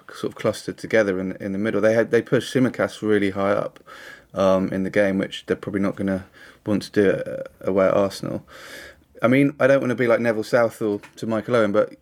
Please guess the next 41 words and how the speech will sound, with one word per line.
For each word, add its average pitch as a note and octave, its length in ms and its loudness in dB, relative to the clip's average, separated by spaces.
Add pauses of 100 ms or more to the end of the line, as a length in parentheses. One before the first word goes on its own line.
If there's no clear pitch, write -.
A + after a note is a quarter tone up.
you A2+ 160 -4
were A#2 260 4
playing A2 200 -2
against G2+ 260 -4
John G#2+ 240 -2
Lundstrom, G2+ 600 -6
who, G2 340 -4 (240)
you G#2 80 -6
know, F#2 140 -8
struggled G2+ 400 -2
in G2 80 -2
the G2 80 -6
Premier G#2 240 -4
League F#2+ 180 -2
a - 20 -12
couple A2+ 220 -4
of G#2+ 60 -6
<laughs> - 80 -6
seasons - 280 -2
ago. G2+ 320 -6
So G#2+ 420 2 (440)
I A2 100 0
don't C3+ 220 2
think A#2+ 120 0
you G#2 40 -4
can A2+ 140 -4
read G#2+ 140 0
that G#2+ 180 0
much G2+ 180 -8
into A2+ 220 -4
this. F#2 260 -8
And G2+ 100 -2
I G2 60 -4
think G#2+ 220 -6
they're, G#2 200 0 (220)
they're G#2+ 140 -2
going A2 320 2
into G#2 360 0
a, G2 120 -2 (840)
into B2 340 2
a G2 60 -4